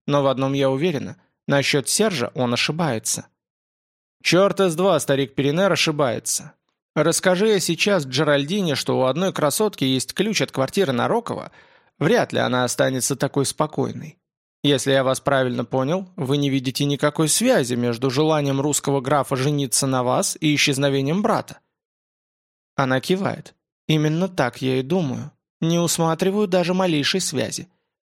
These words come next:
Неужели эта мысль возникла у вас лишь потому, что Бадди обожал Сержа? Это скорее говорит в пользу моего жениха». Джеральдина стряхивает пепел. На ее губах появляется легкая улыбка.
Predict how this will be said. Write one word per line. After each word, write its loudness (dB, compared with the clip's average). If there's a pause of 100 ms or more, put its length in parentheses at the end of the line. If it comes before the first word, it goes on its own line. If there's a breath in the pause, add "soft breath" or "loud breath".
Неужели 2
эта 2
мысль 0
возникла 0
у 2
вас 0
лишь -2
потому, 0
что -2
Бадди 0
обожал 2
Сержа? -2 (640 soft breath)
Это 4
скорее 2
говорит 0
в -18
пользу 2
моего 0
жениха». -2 (960)
Джеральдина 0
стряхивает -2
пепел. -8 (340)
На 2
ее 2
губах -2
появляется 0
легкая -2
улыбка. -6